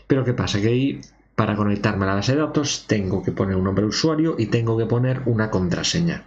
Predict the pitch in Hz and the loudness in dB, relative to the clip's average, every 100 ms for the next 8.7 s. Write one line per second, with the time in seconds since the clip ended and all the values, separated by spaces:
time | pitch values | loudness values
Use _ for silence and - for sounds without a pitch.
0 | _ 98 95 101 104 139 131 175 170 - | _ -4 0 0 0 -2 0 0 0 -8
1 | - _ - 123 - 107 98 95 101 120 | -16 _ 0 0 0 0 0 -2 0 0
2 | 117 170 147 147 101 90 92 - - 107 | 0 0 0 0 -2 0 0 0 0 0
3 | 98 98 - 120 101 104 107 98 104 104 | 0 0 0 0 0 0 0 0 0 0
4 | 101 87 - - - - _ - - 104 | 2 0 -2 -4 -6 -14 _ -4 0 0
5 | 95 131 143 170 170 156 - 104 117 147 | 0 0 2 0 0 -2 -2 0 2 4
6 | 151 147 156 - - - _ 113 131 123 | 4 2 0 -2 -4 -10 _ 0 2 2
7 | 151 143 156 156 - - - _ _ 123 | 2 2 0 0 -4 -10 -20 _ _ -2
8 | 107 143 120 123 139 - - | 2 0 2 0 0 -2 -6